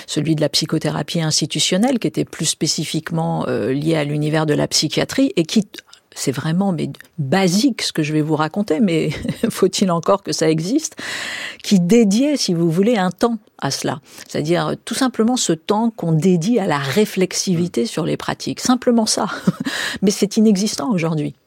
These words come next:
C'est-à-dire que c'est hallucinant de considérer que, vous savez quoi, cette temporalité dédiée à la réflexivité sur les pratiques et donc éventuellement à la réforme, à l'innovation, euh, à l'invention, entre guillemets, à l'instant T d'une solution,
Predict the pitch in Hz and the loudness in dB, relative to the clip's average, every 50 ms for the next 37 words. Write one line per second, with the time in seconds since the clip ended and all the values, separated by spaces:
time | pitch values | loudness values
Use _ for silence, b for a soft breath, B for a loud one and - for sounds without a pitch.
0 | _ _ _ - - 170 156 175 165 175 165 - - - 160 165 - - 202 202 | _ _ _ -6 -6 -2 -2 0 0 0 -2 -4 -4 -4 -4 -4 -4 -4 -4 -2
1 | 208 214 214 220 220 202 - - 175 165 185 226 269 294 262 208 170 175 165 160 | 0 2 2 2 2 0 -2 -2 -2 -2 -2 -2 -2 0 0 0 0 0 0 -2
2 | 156 - - 165 170 - - 190 156 160 151 - 233 269 - - 170 160 160 170 | -2 -2 -6 -6 -4 -4 -4 -2 -2 -2 0 0 -2 -2 0 0 -2 -2 0 -2
3 | 165 - 175 170 160 143 - - 208 226 262 247 - - - 180 160 _ _ - | -4 -2 0 0 0 -2 0 -2 -2 0 0 0 0 0 0 0 -2 _ _ -2
4 | 240 226 226 - - 208 196 196 185 185 180 190 185 - 185 170 160 151 151 196 | 0 0 0 2 0 2 2 2 0 0 0 -2 -2 0 2 2 2 2 2 0
5 | 208 190 160 175 190 185 170 - 147 156 151 156 185 185 - 190 175 - - 190 | 0 0 0 0 0 0 0 0 -2 -2 -2 -2 -4 -4 -4 -4 -6 -4 -4 -4
6 | 170 175 165 - - 170 160 - - 160 156 156 156 - - - - - - 180 | -4 -4 -4 -4 -4 -4 -2 -2 -2 -2 -2 -2 -4 -4 -4 -6 -4 -4 -6 -8
7 | 165 - 147 147 160 170 165 - - B B B - 170 160 175 170 160 - - | -4 -4 -4 -2 -2 -4 -4 -6 -8 B B B 0 0 0 0 -2 -4 0 -2
8 | 160 160 165 165 170 160 B B B B B 143 131 135 131 127 160 151 - - | 0 0 2 0 -2 -2 B B B B B -4 -2 -2 0 0 -2 -4 -2 0
9 | 165 160 160 160 - B B B B B - 170 170 170 170 170 170 165 151 165 | -2 0 0 -2 -6 B B B B B -2 -2 0 0 0 2 2 2 2 0
10 | 160 - - - - 170 160 165 165 - B B B B B B B B B B | 0 0 -2 -2 -2 -2 -4 -4 -6 -8 B B B B B B B B B B
11 | - 147 143 147 143 151 160 - - - 160 160 170 170 170 190 190 180 180 180 | -2 0 0 0 0 0 -2 -2 -2 0 0 2 2 2 2 4 2 4 2 2
12 | 175 165 - - - 190 190 180 165 160 151 - 170 165 147 156 160 170 175 170 | 2 2 0 -2 -2 -2 -2 -2 -2 -2 -4 -2 -2 -2 -2 -2 -2 -2 -2 -2
13 | 160 151 147 139 - - - 156 151 - 170 165 156 151 147 139 - - 143 143 | -2 -2 -2 -2 -4 -4 -6 -6 -4 0 0 0 0 0 -2 -2 -2 -2 -2 0
14 | 147 135 - - 226 254 285 | 0 -2 2 2 2 2 2